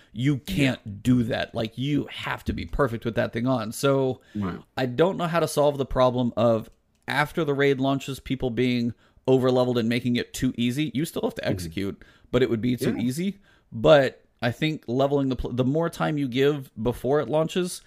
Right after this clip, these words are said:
Speaker 2: Mm-hmm.
Speaker 1: levels the playing field better, is my opinion. So, like, mine would be about a week if I had to, if I had to pick a time frame, it would be a week.
Speaker 2: Yeah,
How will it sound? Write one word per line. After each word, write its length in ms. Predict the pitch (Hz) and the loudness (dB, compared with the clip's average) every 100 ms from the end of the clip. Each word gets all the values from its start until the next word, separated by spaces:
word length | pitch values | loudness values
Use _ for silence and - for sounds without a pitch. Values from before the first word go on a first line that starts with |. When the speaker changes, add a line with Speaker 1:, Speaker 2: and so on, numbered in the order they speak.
| _ _ | _ _
Speaker 2:
Mm-hmm. 120 | - 120 | -4 2
Speaker 1:
levels 300 | 127 135 120 | 2 2 -2
the 80 | |
playing 320 | 113 127 117 107 | -2 -2 -2 -2
field 280 | 107 107 | -4 -2
better, 320 | 95 92 62 - _ _ _ _ _ _ | -4 -4 -6 -12 _ _ _ _ _ _
is 180 | - 120 | -4 -2
my 160 | 120 127 | 0 0
opinion. 320 | 117 127 120 | 0 0 2
So, 200 | 123 147 139 | 4 6 8
like, 260 | 151 143 - - - | 6 4 -6 -12 2
mine 240 | 156 185 | 4 4
would 100 | 175 | 2
be 80 | 151 | 0
about 220 | 131 127 | 2 2
a 40 | 82 | 0
week 280 | 101 - | -4 -6
if 160 | - 104 | -6 -4
I 100 | 110 | -2
had 140 | 104 | -4
to, 120 | 110 - | -6 -8
if 200 | 110 117 | -6 -2
I 80 | 117 | 0
had 160 | 123 120 | 0 -2
to 60 | |
pick 220 | - 127 123 | -2 -2 -2
a 40 | |
time 360 | 120 - 151 147 | -6 -4 -4 -2
frame, 200 | 151 143 | -4 -2
it 80 | 104 | -2
would 100 | 101 | -4
be 80 | - | -6
a 80 | - | -10
week. 220 | - - | -12 -10
Speaker 2:
Yeah, 220 | 98 85 | -6 -6